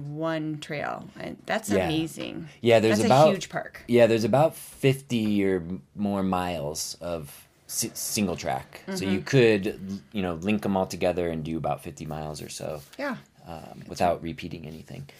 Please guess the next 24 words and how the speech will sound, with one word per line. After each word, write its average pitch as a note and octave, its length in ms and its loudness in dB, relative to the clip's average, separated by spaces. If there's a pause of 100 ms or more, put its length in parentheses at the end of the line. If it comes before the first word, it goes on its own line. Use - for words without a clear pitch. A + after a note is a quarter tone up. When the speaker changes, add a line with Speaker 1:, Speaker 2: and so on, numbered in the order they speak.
(500)
Speaker 2:
All A#2+ 200 12
within A2 200 8
that F2+ 160 0
park. G#2+ 220 4
And F#2+ 80 2
then G2+ 80 2
there's G2 120 2
actually G#2 360 4
more F#2 300 0
trails F#2 360 0
that D#2 140 -8
branch E2 340 -8
out D#2+ 240 -4
beyond F#2 400 0
that. - 320 -10 (280)
Brown's E2+ 320 -4
Ranch E2 560 -8
and C#2+ 420 -6
some - 180 -6
of G2 100 -4
the D#2+ 100 -4
Speaker 1:
Mm-hmm. - 20 -4
Speaker 2:
southern, D#2+ 840 -6 (120)
um, G#1 460 -12